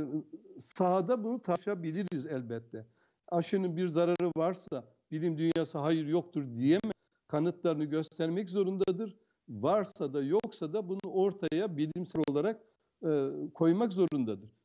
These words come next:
Bütün çalışmalar buna göre planlanıyor. Şimdi daha önceki konuşmalarımızda biliyorsunuz çok şeyler konuştuk. E, ilaçların geri nasıl geliştirildiği, e, aşıları nasıl geliştirildiği artık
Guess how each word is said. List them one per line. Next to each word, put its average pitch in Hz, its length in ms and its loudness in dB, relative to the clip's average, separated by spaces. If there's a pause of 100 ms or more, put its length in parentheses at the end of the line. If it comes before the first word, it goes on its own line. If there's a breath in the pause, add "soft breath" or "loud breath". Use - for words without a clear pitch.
(100)
Bütün 254 320 2
çalışmalar 185 640 0
buna 175 140 4
göre 240 240 4
planlanıyor. 117 680 -2 (520)
Şimdi 185 440 2
daha 214 140 -2
önceki 175 260 -2
konuşmalarımızda 165 960 -2
biliyorsunuz 139 500 -2
çok 185 320 2
şeyler 175 280 2
konuştuk. 190 560 -6 (400)
E, 147 160 4
ilaçların 165 600 2
geri 156 280 2
nasıl 160 240 0
geliştirildiği, 143 680 2 (380 soft breath)
e, 139 460 4
aşıları 151 540 2
nasıl 160 240 0
geliştirildiği 143 880 2
artık 160 400 -2